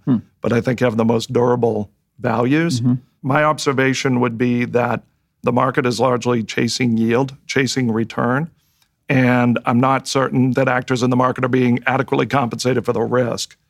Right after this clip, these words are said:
Speaker 2: that they're taking in order to pursue that yield. So if, as an example,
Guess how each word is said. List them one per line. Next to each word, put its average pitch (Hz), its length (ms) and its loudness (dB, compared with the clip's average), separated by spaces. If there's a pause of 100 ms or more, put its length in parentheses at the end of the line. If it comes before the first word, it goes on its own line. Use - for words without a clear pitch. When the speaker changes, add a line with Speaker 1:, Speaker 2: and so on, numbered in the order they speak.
(300)
Speaker 2:
that 120 120 0
they're 131 120 0
taking 131 360 0
in 120 80 2
order 120 200 2
to 110 80 -2
pursue 117 400 -2
that 113 220 0
yield. 123 320 -2
So 131 380 0 (480)
if, 160 220 2
as 143 160 2
an 127 100 4
example, 120 760 0